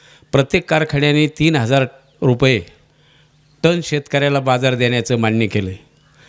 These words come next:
आणि म्हणून ह्या वर्षी आम्ही जे पाहतो गेट केन, आपणसुद्धा गेट केन जवळजवळ इथला जो गाळला आहे तेवढाच गेट केन बाहेरून आणलेला आहे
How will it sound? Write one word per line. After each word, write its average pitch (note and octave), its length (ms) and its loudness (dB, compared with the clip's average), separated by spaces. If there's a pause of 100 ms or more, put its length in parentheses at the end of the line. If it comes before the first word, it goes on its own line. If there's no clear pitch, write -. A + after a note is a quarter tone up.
(200)
आणि F3+ 140 2
म्हणून F#3 360 0 (480)
ह्या D#3+ 280 2
वर्षी F3+ 560 0 (680)
आम्ही C3 280 0
जे D#3+ 140 -2
पाहतो D#3+ 420 -2
गेट C#3 340 -2
केन, D3+ 280 0
आपणसुद्धा D3 580 0
गेट C#3+ 280 -2
केन D3 180 2
जवळजवळ C#3+ 400 4
इथला C#3 420 2
जो D3 200 2
गाळला C3+ 340 0
आहे G#2+ 160 -4 (680)
तेवढाच E3 340 2
गेट E3 240 -4
केन E3 180 -2
बाहेरून C#3 380 0
आणलेला A#2 360 -4
आहे F2+ 100 -6